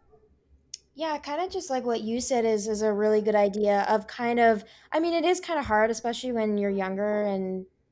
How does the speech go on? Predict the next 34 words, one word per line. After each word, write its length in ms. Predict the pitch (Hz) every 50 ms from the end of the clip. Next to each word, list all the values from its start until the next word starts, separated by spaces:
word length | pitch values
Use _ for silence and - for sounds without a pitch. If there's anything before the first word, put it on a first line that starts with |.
| _
you 140 | _ 226 220
might 220 | 214 208 196 196 202
look 200 | 214 208 - -
really 200 | 220 220 226 226
similar. 480 | 226 - 262 247 254 269 285 320 320 - _ _ _ _ _ _ _ _
Um, 340 | - 233 233 226 220 220 208
but 160 | 233 226 -
yeah, 200 | 269 254 226 220
like, 160 | 214 214 214
kinda 260 | - - 294 311 320 320
staying 520 | - - - - - 254 254 254 262 262
away 420 | 254 240 220 214 214 226 240 247 262
from 260 | - - 247 233 226
maybe 560 | 220 226 226 214 226 226 226 220 220 214 196 -
differentiators 920 | 233 226 220 - 233 220 220 220 214 - 240 220 220 214 214 214 202 196
that 220 | 208 202 196 196
are 120 | 202 202 202
more 360 | 202 208 208 208 202 208 208
so 380 | - - 220 208 202 202 202
physical 500 | 196 - - - 208 190 220 220 254 247
appearance 400 | 247 - - 262 254 254 262 247
based 380 | - - 277 294 311 311 - - -
and 140 | 233 226 220
more 260 | 214 208 214 208 220
so 440 | 214 - 226 208 214 214 202 196 - - - - - - - -
geared 300 | - 226 233 226 226 220
towards 500 | - 254 254 233 220 214 214 214 214 208
what 200 | 214 226 220 220
that 280 | 233 220 214 214 214 - - - - - - - - - - _
individual 580 | - 247 247 233 220 226 220 214 226 220 220 208
likes 320 | 196 196 196 196 196 - -
to 120 | - 226
do 320 | 202 262 277 269 247 220
or, 640 | 202 196 196 196 202 202 196 196 196 196 202 202 -